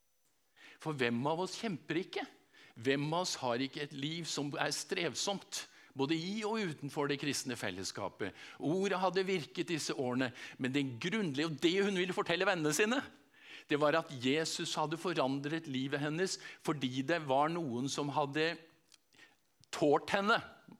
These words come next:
<laughs> og levd sammen med henne alle disse åra.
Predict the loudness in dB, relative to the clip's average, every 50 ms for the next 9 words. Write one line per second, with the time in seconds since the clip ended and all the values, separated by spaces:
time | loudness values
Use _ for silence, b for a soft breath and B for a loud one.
0 | _ _ _ -6 -6 -6 -6 -8 -14 B B B B 2 4 4 6 4 4 4
1 | 2 -2 -2 0 2 2 2 2 0 0 0 0 0 0 0 0 0 -2 -2 -4
2 | -6 B B B B B B -2 -2 0 0 0 -2 -4 -4 -6 -4 -2 -2 0
3 | 0 0 0 -2 -4